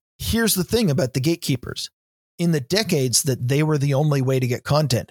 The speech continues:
they made a lot of money. And now they have that money, and they may be dying,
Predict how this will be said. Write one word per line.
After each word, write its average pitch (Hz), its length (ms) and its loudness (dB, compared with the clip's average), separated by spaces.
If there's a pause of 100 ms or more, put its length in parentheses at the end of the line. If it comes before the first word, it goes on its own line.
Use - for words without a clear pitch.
(140)
they 135 300 -2
made 151 300 2 (120)
a 113 140 2
lot 127 920 0
of 120 160 -2
money. 117 400 -2 (1040)
And 139 480 0
now 180 360 0
they 160 160 0
have 156 380 0
that 131 160 0
money, 117 460 -2
and 143 200 0
they 185 180 2
may 196 380 0
be 175 320 0
dying, 147 600 -2